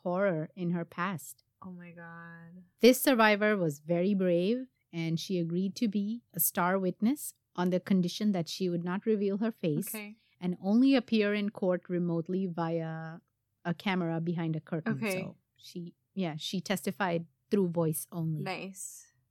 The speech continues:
Speaker 1: Now the prosecutors had someone who could identify the Sikh killer firsthand. The other star witness that the prosecution did bring into court was a priest called Ishwar Bhatt.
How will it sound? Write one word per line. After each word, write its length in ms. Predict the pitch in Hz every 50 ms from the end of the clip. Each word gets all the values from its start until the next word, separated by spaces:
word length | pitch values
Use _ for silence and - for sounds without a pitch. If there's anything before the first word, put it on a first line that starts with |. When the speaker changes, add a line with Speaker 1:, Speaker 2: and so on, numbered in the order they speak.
| _ _ _ _ _ _ _ _ _ _ _ _ _ - -
Speaker 1:
Now 200 | 202 196 202 208
the 100 | 202 208
prosecutors 800 | - 233 208 202 - 202 - - 220 214 208 226 254 294 -
had 180 | - 196 175 -
someone 460 | - - 202 196 196 196 202 226 226 -
who 120 | - 202 185 -
could 360 | - - 202 196 190 180 185 _ _ _ _ _ _ - 185
identify 640 | 175 175 165 185 180 185 190 - - 202 202 196
the 140 | 180 170 160
Sikh 320 | - - - 196 185 _ -
killer 420 | - 220 185 190 185 190 196 202 - _
firsthand. 800 | - 160 151 160 - - - - - 185 170 160 151 139 135 - _ _ _ _ _ _ _ _ _ _ _ _ _ -
The 180 | 190 226 226 - -
other 300 | 233 233 233 269 302 311
star 320 | - - 269 240 240 233
witness 480 | 220 214 208 - - 208 214 226 - - -
that 260 | 196 185 180 175 -
the 100 | - 170
prosecution 1080 | 156 - 190 180 175 - 202 - 208 196 - - 202 196 190 190 185 185 185 180 180 165 _ -
did 240 | 165 185 185 180 165
bring 240 | - 185 180 180 175
into 240 | 175 180 175 - 175
court 340 | - - 180 196 233 254 _ -
was 520 | 175 170 160 160 165 165 165 170 170 - _ -
a 100 | 185 180
priest 680 | - - - 254 277 330 392 - - - - - - - _ _
called 500 | - - 185 180 175 170 175 175 175 175 - _ -
Ishwar 400 | 214 220 - - 226 214 208 196 180
Bhatt. 380 | 170 180 175 190 - _ -